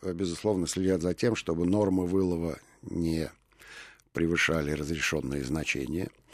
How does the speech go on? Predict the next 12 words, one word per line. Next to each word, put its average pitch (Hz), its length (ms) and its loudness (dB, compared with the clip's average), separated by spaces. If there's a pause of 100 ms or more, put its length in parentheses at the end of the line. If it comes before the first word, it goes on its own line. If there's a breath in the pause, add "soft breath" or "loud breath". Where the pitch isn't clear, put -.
(260 loud breath)
Ну 123 120 4
и, 127 40 6
конечно, 123 340 4
надо 104 120 2
работать 104 400 2
над 95 160 -2
тем, 113 240 4
чтобы, 80 580 -8
э, 78 460 -8 (380)
повышалась 85 400 0
культура - 440 -4 (280)
рыболовства. - 580 -6